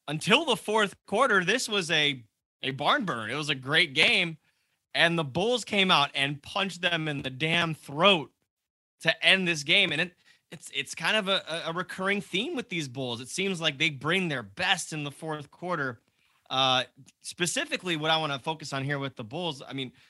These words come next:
DeMar DeRozan's been getting all the love as he should be, should be, uh, having a tremendous career season as a shooter, um, scorer, doing all that.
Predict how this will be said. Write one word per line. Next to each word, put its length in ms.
DeMar 260
DeRozan's 480
been 140
getting 320
all 120
the 80
love 220
as 220
he 80
should 320
be, 180
should 240
be, 240
uh, 180
having 300
a 40
tremendous 560
career 280
season 400
as 180
a 40
shooter, 460
um, 520
scorer, 440
doing 240
all 180
that. 300